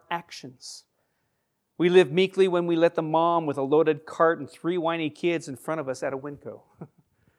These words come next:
We live meekly when we, we close the book we're enjoying in order to talk to the person who sat down beside us and wants to talk. We live meekly when we do anything that places someone else in front of ourselves.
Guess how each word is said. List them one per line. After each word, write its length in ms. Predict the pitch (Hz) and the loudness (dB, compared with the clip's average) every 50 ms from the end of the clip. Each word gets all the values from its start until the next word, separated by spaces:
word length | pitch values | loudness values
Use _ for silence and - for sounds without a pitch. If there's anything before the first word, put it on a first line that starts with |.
| _ _ _ _ _ _ _ _ _ _ _ _ _ _ - 160 | _ _ _ _ _ _ _ _ _ _ _ _ _ _ -4 0
We 120 | 180 185 | 2 4
live 280 | 185 185 190 185 160 156 | 8 10 8 8 8 6
meekly 440 | 165 185 214 220 214 214 175 165 | 2 2 2 2 2 2 2 2
when 180 | 165 156 160 160 | 2 2 0 0
we, 200 | 165 160 151 - _ _ _ - | 0 -2 -4 -6 _ _ _ -6
we 140 | 165 170 | -6 -6
close 440 | 156 - - - 185 190 196 175 - | -6 -4 0 4 4 4 4 2 2
the 100 | - 190 | 0 -2
book 440 | 165 143 131 139 180 196 190 190 - | -2 0 2 4 4 4 2 0 -4
we're 160 | 160 160 160 | -2 -2 -2
enjoying 600 | 156 151 147 - 156 156 160 165 165 160 151 147 143 | -2 -2 -4 -2 0 0 0 0 0 -4 -6 -6 -6
in 80 | 139 143 | -4 -4
order 260 | 147 151 147 135 139 | -4 -4 -4 -8 -12
to 80 | 123 | -10
talk 320 | - - 156 156 156 156 - | -6 -4 -4 -4 -4 -6 -8
to 140 | - 165 139 | -8 -6 -6
the 80 | 131 | -6
person 420 | 127 _ - 175 170 160 - 175 151 | -6 _ -6 -6 -6 -6 -6 -8 -10
who 100 | 135 127 | -10 -10
sat 380 | - - 165 151 156 156 - | -8 -6 -6 -6 -6 -6 -8
down 200 | - 165 156 151 | -8 -8 -8 -8
beside 360 | 147 147 - - 165 160 151 | -8 -10 -8 -8 -6 -6 -4
us 180 | 135 135 131 - _ _ _ _ | -6 -6 -8 -10 _ _ _ _
and 160 | - 151 147 139 | -12 -12 -10 -10
wants 300 | 139 139 135 127 - - | -10 -10 -12 -14 -18 -18
to 100 | - 127 | -18 -18
talk. 380 | - - - 123 113 - - _ _ _ _ _ _ _ _ _ _ _ _ _ _ _ _ _ _ _ _ _ _ _ _ _ _ _ _ _ _ _ - | -16 -16 -16 -16 -16 -18 -20 _ _ _ _ _ _ _ _ _ _ _ _ _ _ _ _ _ _ _ _ _ _ _ _ _ _ _ _ _ _ _ -4
We 80 | 156 160 | -2 2
live 240 | 165 190 208 175 151 | 6 6 6 6 6
meekly 400 | 160 190 196 196 - - 170 165 | 2 0 0 -2 -2 -2 -2 -2
when 160 | 147 151 151 | -2 -2 -4
we 80 | 143 | -4
do 180 | 139 127 151 143 | -4 -4 -4 -4
anything 440 | 147 147 165 185 170 - 160 147 135 | -2 -4 -4 -6 -8 -8 -10 -10 -10
that 160 | 127 110 _ | -10 -10 _
places 340 | - 147 139 - - 127 - | -8 -8 -8 -8 -12 -14 -14
someone 380 | - - - 156 180 202 196 | -12 -10 -10 -8 -8 -8 -6
else 380 | 170 143 120 123 117 - - - _ _ _ _ _ | -6 -6 -6 -8 -10 -12 -20 -20 _ _ _ _ _
in 120 | - 123 104 | -18 -18 -18
front 540 | - _ _ - 165 143 117 110 110 _ _ _ _ _ _ _ _ _ _ - | -20 _ _ -8 -8 -8 -8 -10 -16 _ _ _ _ _ _ _ _ _ _ -18
of 100 | 120 113 | -16 -16
ourselves. 640 | 104 - - - 95 _ _ _ - - - - | -16 -16 -18 -20 -20 _ _ _ -20 -20 -20 -20